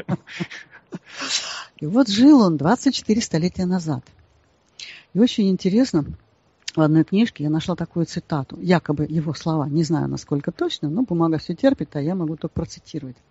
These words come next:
Он говорил так: «Медицина появилась потому, что в ней возникла необходимость». Вот интересно. Два с половиной тысячелетия назад возникла необходимость в медицине, а до того, как они жили,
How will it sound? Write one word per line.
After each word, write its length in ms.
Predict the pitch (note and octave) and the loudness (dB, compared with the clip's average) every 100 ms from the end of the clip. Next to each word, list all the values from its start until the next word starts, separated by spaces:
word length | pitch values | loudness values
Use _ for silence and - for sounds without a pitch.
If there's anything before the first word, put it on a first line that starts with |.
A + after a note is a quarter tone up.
| _ | _
Он 140 | G3+ A3+ | -2 -2
говорил 240 | F#3+ G3+ | 0 -2
так: 220 | - C3+ - _ _ _ - - - - _ - | -4 -6 -8 _ _ _ -20 -20 -20 -20 _ 0
«Медицина 800 | G3 F#3 G3+ - F3+ F3+ G3 C4 | 4 6 4 2 2 4 4 4
появилась 640 | - F#3 F#3+ G3 D#3+ - | 4 4 4 4 2 -2
потому, 600 | D#3+ - D3 C#3+ F#3+ C4 - | -6 -2 -2 2 4 4 2
что 320 | - - D3 | -14 -6 -4
в 100 | C3 | -2
ней 300 | D3+ G3+ C4 | 2 4 2
возникла 680 | - D3 B2+ D3+ A3 - G#3 - | 0 -4 -2 0 -2 -2 -6 -4
необходимость». 1200 | D#3 D#3+ E3 - - F3 F3 D#3+ C#3+ - - - _ _ | 0 0 -2 -6 -4 -2 0 -2 -4 -14 -18 -20 _ _
Вот 140 | D#3 F3+ | -6 -4
интересно. 640 | G3 B3+ A3+ C#3 - - _ _ _ _ - _ - | -2 0 0 -2 -8 -20 _ _ _ _ -20 _ 0
Два 160 | E3 A3+ | 4 4
с 80 | |
половиной 320 | - A3+ A3 G#3+ | 4 4 4 2
тысячелетия 540 | G#3 - G#3 G3+ F#3 | 0 2 2 2 2
назад 360 | F3 E3+ A#3 - | 0 0 -2 -2
возникла 560 | E3 D3+ G#3+ - G3+ - | -2 2 2 2 -2 0
необходимость 680 | F#3 F#3+ - G3+ A#3 F#3 - | 0 2 2 4 6 4 2
в 40 | |
медицине, 540 | E3 D#3 - D#3+ D3+ - | -2 -2 0 2 2 2
а 140 | F3+ | 2
до 160 | D#3 G#3+ | 6 6
того, 320 | A#3 A#3 B3 | 6 6 4
как 180 | A#3+ A#3 | 2 0
они 220 | A3+ A3+ | 2 0
жили, 380 | G#3 A3 A3 | 0 0 0